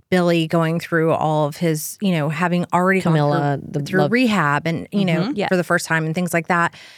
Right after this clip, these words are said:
Speaker 1: Um, and then Daisy trying to show her journey, which, you know, doesn't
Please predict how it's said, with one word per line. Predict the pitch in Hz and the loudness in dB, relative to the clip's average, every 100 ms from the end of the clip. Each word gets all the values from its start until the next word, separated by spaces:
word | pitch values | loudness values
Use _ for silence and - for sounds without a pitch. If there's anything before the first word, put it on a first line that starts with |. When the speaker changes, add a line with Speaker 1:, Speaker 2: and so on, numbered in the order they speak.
| - - | -18 -2
Speaker 1:
Um, | 202 180 160 160 160 | 2 2 2 -2 -2
and | 185 185 | 0 2
then | 185 175 | 2 2
Daisy | 190 190 185 | 0 2 0
trying | 175 - 202 196 | -2 0 0 2
to | 185 | 0
show | - 165 | 0 0
her | 165 165 | 2 0
journey, | 165 160 160 160 | 0 0 0 -2
which, | 160 165 - - 214 | -2 -2 -4 -8 -2
you | |
know, | 190 170 160 131 - - _ 185 - _ _ _ 196 | 0 0 -2 -6 -12 -20 _ -20 -20 _ _ _ -2
doesn't | 208 185 185 - | 0 2 -2 -4